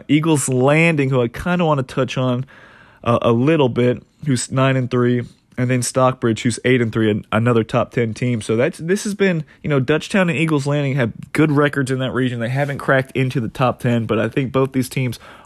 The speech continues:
are quite dangerous. And why am I hinting on Dutchtown, uh, more so than Eagles Landing? Well, Dutchtown has been an up and down team.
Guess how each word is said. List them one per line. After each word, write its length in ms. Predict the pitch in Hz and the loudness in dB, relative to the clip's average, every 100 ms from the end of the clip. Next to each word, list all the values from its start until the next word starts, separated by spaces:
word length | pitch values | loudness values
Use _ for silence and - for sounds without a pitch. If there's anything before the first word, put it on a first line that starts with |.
| - | -2
are 180 | 135 139 | 0 0
quite 360 | - 127 117 | 0 0 0
dangerous. 580 | - 123 127 113 110 - - - - | -2 -2 -2 -4 -4 -6 -12 -20 -6
And 160 | 117 110 | -2 2
why 220 | 123 143 | 2 4
am 100 | 156 | 2
I 140 | 151 135 | 0 0
hinting 460 | 143 147 143 151 | -2 -4 -2 -2
on 460 | 123 135 127 107 110 | 0 2 0 -2 0
Dutchtown, 720 | 131 143 - - 160 156 156 - - - - - | 2 2 0 -2 0 0 -2 -8 -20 -20 -18 -4
uh, 220 | 127 117 | 0 0
more 400 | 107 120 135 139 | 0 0 2 2
so 240 | 139 156 143 | 2 2 2
than 220 | 135 120 | 2 0
Eagles 340 | 151 143 131 | -2 0 0
Landing? 220 | 143 147 | 0 0
Well, 260 | 147 160 147 _ _ _ _ _ _ _ _ _ - | 2 0 -2 _ _ _ _ _ _ _ _ _ -8
Dutchtown 580 | 127 143 196 - 240 196 | -2 2 0 0 0 0
has 400 | 185 165 160 135 | 2 0 0 -2
been 320 | 131 135 123 - - - _ | 0 0 0 -6 -20 -20 _
an 140 | - 135 | -4 0
up 200 | 131 127 | 0 2
and 140 | 123 123 | 0 2
down 300 | 127 120 110 | 2 2 0
team. 360 | 131 123 101 | 0 2 0